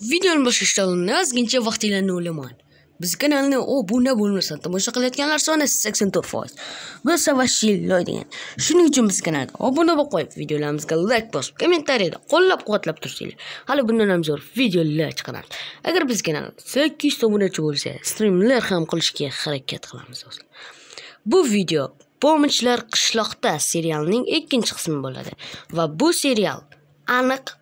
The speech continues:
uchta qismdan iborat bo'ladi. Buni serial ham deb bo'lmaydi, chunki seriallar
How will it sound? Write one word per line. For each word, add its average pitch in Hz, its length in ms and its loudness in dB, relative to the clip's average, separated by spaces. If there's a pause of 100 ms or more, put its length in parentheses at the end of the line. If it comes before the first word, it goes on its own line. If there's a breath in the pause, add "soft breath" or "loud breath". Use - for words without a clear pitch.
(100)
uchta - 340 -2
qismdan 156 600 -4
iborat 156 540 -4
bo'ladi. 151 420 -4 (260 loud breath)
Buni 285 240 0
serial 285 440 0
ham 160 220 -4
deb 156 300 -4 (140)
bo'lmaydi, 165 540 -4
chunki 285 280 -2
seriallar 214 640 0